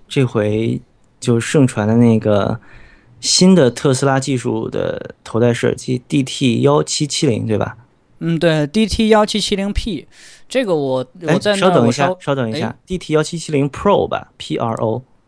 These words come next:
Speaker 2: 啊，对，Pro，Pro，Pro。
Speaker 1: 对，对，因为 P 是可能会被理解成
Speaker 2: 呃，port-，
Speaker 1: portable 嘛。
Speaker 2: portable，对，对，
Speaker 1: 对，对，
Speaker 2: portable，
Speaker 1: 对，
Speaker 2: 对，对，
Speaker 1: 便携，
Speaker 2: 对，对。
Speaker 1: 便携式。
Speaker 2: 对，它是 Pro，它是 Pro，嗯。
Speaker 1: 对，所以它是一个相对来说还是专业向的耳机，对吧？
Speaker 2: 对，应该是专业向的，至少声音上也是符合这个走向，
Speaker 1: 啊。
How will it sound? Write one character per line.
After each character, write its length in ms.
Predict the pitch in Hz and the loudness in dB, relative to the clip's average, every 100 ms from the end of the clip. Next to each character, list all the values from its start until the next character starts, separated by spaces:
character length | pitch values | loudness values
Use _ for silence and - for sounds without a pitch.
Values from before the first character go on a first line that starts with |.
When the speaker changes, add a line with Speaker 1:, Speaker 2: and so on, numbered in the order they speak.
| _ _ _ | _ _ _
Speaker 2:
啊， 140 | 160 165 | -4 0
对， 120 | 185 | 0
Pro，Pro，Pro。 500 | - 202 - 180 - | 2 0 0 -6 -2
Speaker 1:
对， 120 | 127 | 2
对， 120 | 120 | 4
因 80 | 160 | 4
为 100 | 220 - | 2 2
P 340 | - 247 180 | -2 2 2
是 220 | 127 139 120 | 2 0 0
可 120 | 110 | 0
能 180 | 104 127 | 0 2
会 140 | 147 | 4
被 140 | 131 | 6
理 100 | 117 | 6
解 140 | 135 160 | 4 6
成 40 | |
Speaker 2:
呃， 160 | 208 208 | 6 6
port-， 0 | |
Speaker 1:
portable 300 | 151 156 151 | 4 2 2
嘛。 80 | 202 | 2
Speaker 2:
portable， 380 | 170 131 107 - _ - | 2 -2 -8 -14 _ -8
对， 100 | 160 | -4
对， 120 | 156 | -4
Speaker 1:
对， 100 | 127 | -2
对， 0 | |
Speaker 2:
portable， 240 | 151 110 - | -4 -4 -6
Speaker 1:
对， 0 | |
Speaker 2:
对， 80 | - - | -8 -4
对， 100 | 135 | -2
Speaker 1:
便 100 | 113 | 0
携， 120 | 127 | -2
Speaker 2:
对， 160 | 104 - | -4 -4
对。 80 | |
Speaker 1:
便 100 | 139 | -4
携 160 | 117 107 | -4 -6
式。 220 | - 113 - | -8 -10 -8
Speaker 2:
对， 100 | 139 | -8
它 140 | 131 180 | -2 -2
是 60 | |
Pro， 320 | 170 185 180 | 0 -2 -2
它 100 | - | -4
是 60 | 131 | -10
Pro， 240 | - 135 - - | -10 -12 -14 -12
嗯。 80 | 135 | -8
Speaker 1:
对， 80 | 123 | -2
所 120 | 165 | 0
以 60 | |
它 180 | 147 170 | 0 0
是 140 | 196 147 | 0 0
一 140 | 123 | 2
个 260 | 135 117 113 | 2 2 0
相 320 | - - 147 | -8 -2 0
对 80 | 147 | 2
来 120 | 117 | 0
说 160 | 113 127 | 0 0
还 100 | 120 | 0
是 60 | 117 | 0
专 220 | 143 156 | 0 0
业 100 | 135 | 0
向 200 | 131 117 | -2 -2
的 80 | - | -4
耳 80 | |
机， 180 | - 113 | -10 -12
对 100 | 104 | -10
吧？ 220 | - - _ _ _ _ _ | -10 -12 _ _ _ _ _
Speaker 2:
对， 160 | 160 151 | -4 -4
应 80 | 208 | 0
该 160 | 262 | 2
是 80 | 269 | 2
专 200 | 175 170 | 2 0
业 80 | 139 | 0
向 200 | 135 113 | -4 -8
的， 140 | 104 | -14
至 180 | - 247 | -14 -4
少 160 | 160 120 | -2 -2
声 300 | - 254 339 | 2 2 2
音 100 | 247 | -2
上 300 | 208 160 117 | -2 -4 -4
也 100 | 110 | -8
是 140 | 139 | -10
符 160 | - 135 | -10 -8
合 100 | 147 | -8
这 140 | 156 | -8
个 80 | 131 | -10
走 160 | 117 | -10
向， 200 | 120 | -10
Speaker 1:
啊。 40 | 131 | -10